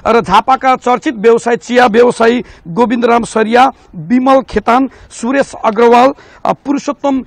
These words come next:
घिराइया, नन्दकिशोर शर्मा र होटल सञ्चालक मिक्की जोगाइत लगायतका नौजना व्यक्तिहरू जो उहाँहरू पक्राउ पर्नुभएको अवस्था हो, उहाँहरूले छुटाउनको लागि अहिले दब-, दबाब दिइरहँदा यसले नेपालकै समग्रमा यो,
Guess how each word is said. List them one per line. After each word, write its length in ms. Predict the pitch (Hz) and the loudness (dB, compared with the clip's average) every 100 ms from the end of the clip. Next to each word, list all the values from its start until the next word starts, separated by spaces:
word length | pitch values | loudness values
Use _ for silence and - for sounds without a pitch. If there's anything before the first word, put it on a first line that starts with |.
| _ - | _ -10
घिराइया, 580 | 156 190 254 254 262 277 _ - | -2 2 4 4 2 0 _ -14
नन्दकिशोर 640 | 165 226 262 277 247 - 262 | -4 -2 -2 -4 -4 -2 -2
शर्मा 360 | - 240 247 247 | -2 -2 -2 0
र 60 | 262 220 - _ | 0 -2 -10 _
होटल 280 | 180 214 277 | -2 0 -2
सञ्चालक 680 | 285 240 233 247 277 247 202 - _ 190 | -2 -4 -2 0 2 0 -4 -10 _ -8
मिक्की 380 | 220 294 339 | -6 -4 -4
जोगाइत 460 | 269 214 233 277 233 | -2 -2 -2 -2 -4
लगायतका 540 | 220 226 254 - 262 | -4 -4 -4 -2 -2
नौजना 440 | 220 185 269 277 269 | -2 -4 -6 -6 -8
व्यक्तिहरू 380 | 214 - 247 220 | -10 -10 -12 -6
जो 300 | 220 240 226 _ - | -2 -2 -2 _ -12
उहाँहरू 420 | 170 226 220 240 | -6 -2 -2 -4
पक्राउ 500 | 240 - 233 233 262 | -8 -8 -6 -2 -2
पर्नुभएको 460 | 240 240 233 220 226 | -2 -6 -4 -6 -4
अवस्था 200 | 233 247 | -4 -2
हो, 60 | 254 | -2
उहाँहरूले 460 | 240 220 226 233 | -2 -4 -4 -4
छुटाउनको 460 | 233 190 226 233 226 | -6 -8 -8 -6 -6
लागि 140 | 220 | -4
अहिले 260 | 226 233 233 - _ - | -2 0 -2 -4 _ -8
दब-, 420 | 160 247 214 - | -2 -2 -4 -8
दबाब 440 | 202 233 285 269 208 | -2 2 2 0 -4
दिइरहँदा 680 | 156 240 302 285 254 262 240 _ 302 | -6 -4 -2 0 0 0 -2 _ -8
यसले 380 | 302 277 269 | -6 -2 0
नेपालकै 720 | 240 _ - 208 - 285 285 320 | -2 _ -10 -8 -4 -6 -4 -8
समग्रमा 720 | - 262 262 226 240 247 269 _ _ 214 | -4 -4 -2 -2 -2 -2 -4 _ _ -6
यो, 360 | 240 247 233 | 0 2 0